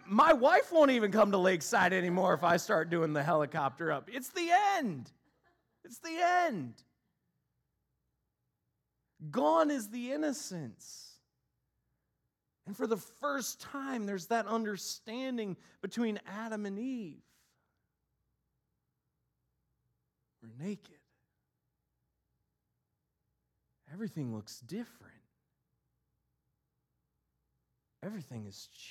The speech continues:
changed. And they heard the sound of the Lord God walking in the garden in the cool of the day, and the man and his wife hid themselves in the presence of the Lord God among the trees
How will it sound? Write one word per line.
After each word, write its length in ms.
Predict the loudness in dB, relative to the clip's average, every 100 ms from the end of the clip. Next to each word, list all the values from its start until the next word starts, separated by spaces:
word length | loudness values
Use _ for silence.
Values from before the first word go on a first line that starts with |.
| -16
changed. 640 | -12 -12 -16 _ -20 -20 _ _ _ _ _ _ _ _ _ _ _ _ _ _ _ _ _ _ _ _ _ _ _ _ _ _ _ _ _ _ _ _ _ _ _ _ _ -10
And 100 | -6
they 60 |
heard 260 | -4 -4 -4
the 60 | -6
sound 440 | -8 -6 -4 -4
of 120 | -6
the 40 | -8
Lord 520 | -6 -4 -2 -4 -4
God 360 | -4 -2 -4 -4
walking 420 | -4 -4 -6 -6
in 100 | -6
the 80 | -6
garden 420 | -2 -2 -2 -4
in 120 | -8
the 80 | -10
cool 360 | -12 -10 -8
of 80 | -8
the 60 | -12
day, 400 | -10 -6 -4 -6
and 160 | -10
the 60 | -10
man 340 | -8 -6 -6
and 100 | -6
his 160 | -8 -12
wife 340 | -10 -8 -8 -8
hid 120 | -12 -10
themselves 680 | -10 -10 -10 -10 -10 -14 _ _ _ -12
in 140 | -10
the 60 | -10
presence 600 | -10 -4 -4 -4 -10 -10
of 160 | -10
the 100 | -8
Lord 480 | -8 -6 -6 -6 -6
God 300 | -6 -6 -6 -10
among 440 | -10 -6 -6 -6
the 80 | -10
trees 600 | -12 -14 -10 -10 -12 -16